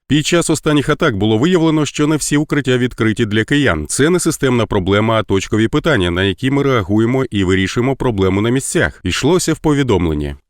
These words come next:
Тоді ж Попко визначив завдання структурним підрозділам щодо виявлення зачинених укриттів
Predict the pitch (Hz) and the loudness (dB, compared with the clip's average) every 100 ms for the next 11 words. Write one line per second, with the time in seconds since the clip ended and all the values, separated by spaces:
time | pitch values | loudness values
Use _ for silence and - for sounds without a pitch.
0 | _ _ 113 120 127 - 113 - 135 120 | _ _ 0 2 0 0 -2 0 0 2
1 | 117 117 - 104 107 101 131 107 98 117 | 2 0 0 0 0 0 0 0 -2 -4
2 | 104 123 110 101 104 95 117 110 117 113 | -2 0 0 0 -2 0 0 0 -2 -2
3 | - 120 104 101 123 120 117 110 110 - | -2 0 0 2 0 0 0 0 -2 -2
4 | 113 104 98 98 98 101 151 143 | 0 0 0 -2 -2 -2 -2 -4